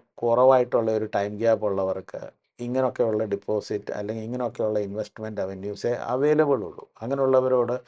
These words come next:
ഒരിക്കലും ആരും ഇക്വിറ്റിയിലോ അല്ലെങ്കിൽ വല്ല ഹൈബ്രിഡ് ഫണ്ടിലോ കൊണ്ടിടുവാനായിട്ട് പറയുന്നത് ന്യായമല്ല. അടുത്ത ഒരു പോയിന്റ്, അടുത്ത സാധനം എന്ന് വെച്ച് കഴിഞ്ഞാൽ ഒരു വർഷത്തിൽ നിന്ന് മൂന്ന് വർഷം വരെ നിങ്ങളുടെ ഒരു,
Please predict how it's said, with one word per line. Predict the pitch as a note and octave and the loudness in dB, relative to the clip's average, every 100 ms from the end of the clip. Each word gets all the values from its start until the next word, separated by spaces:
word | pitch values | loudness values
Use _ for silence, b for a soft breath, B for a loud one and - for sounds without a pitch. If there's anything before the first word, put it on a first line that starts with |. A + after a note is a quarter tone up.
| b b _ | b b _
ഒരിക്കലും | A#2+ A#2+ C3 C3 A2+ | -6 0 4 4 2
ആരും | G#2+ A2+ A#2 _ _ A2 | -2 -2 -8 _ _ -10
ഇക്വിറ്റിയിലോ | B2 A#2+ C3 A#2+ - B2 A2 A2+ A#2 - - G2+ | -10 -8 -6 -6 -4 -4 2 2 0 -6 -10 -6
അല്ലെങ്കിൽ | G#2+ A#2 A2+ A2 G#2+ A2 | -2 -4 -2 -4 -2 0
വല്ല | A2+ G#2+ | 2 2
ഹൈബ്രിഡ് | G#2 G#2+ A2 A#2+ - | 2 2 0 -2 -4
ഫണ്ടിലോ | G#2 A2+ A2+ | -4 -2 -2
കൊണ്ടിടുവാനായിട്ട് | A2 G#2+ G#2 A#2 A#2 G#2+ G2+ - b b b _ | -2 -2 -2 -2 -2 -4 -6 -14 b b b _
പറയുന്നത് | A2+ B2 B2 B2+ B2+ - B2+ | 2 2 2 0 -2 -4 -2
ന്യായമല്ല. | A2+ A2+ B2+ G#2+ D#2+ D#2 D2+ _ _ _ _ _ _ _ _ _ _ - | 2 2 0 -2 -2 -6 -10 _ _ _ _ _ _ _ _ _ _ 6
അടുത്ത | D#3 E3+ - G#3+ E3 | 6 6 6 6 8
ഒരു | A#2+ A2 | 6 2
പോയിന്റ്, | G2+ F#2 - - _ - | -4 -8 -12 -20 _ -2
അടുത്ത | C#3 E3 D#3 | 0 0 2
സാധനം | A#2+ G#2+ A2 | 2 2 -2
എന്ന് | G#2 | -4
വെച്ച് | G2 G2 | -2 -2
കഴിഞ്ഞാൽ | G2 B2 - | -2 -8 2
ഒരു | C3 E3 D3 | 4 6 4
വർഷത്തിൽ | A2 - G2+ F#2+ | 2 0 -4 -4
നിന്ന് | G2 - A2 | -10 -12 -6
മൂന്ന് | A#2 D3+ E3+ C#3 | 0 0 4 4
വർഷം | A#2+ C3 B2 | 4 -2 -4
വരെ | G2 G#2+ - _ _ | -2 -2 -6 _ _
നിങ്ങളുടെ | C3 B2 B2+ A#2+ | -6 -2 2 2
ഒരു, | G#2+ | 0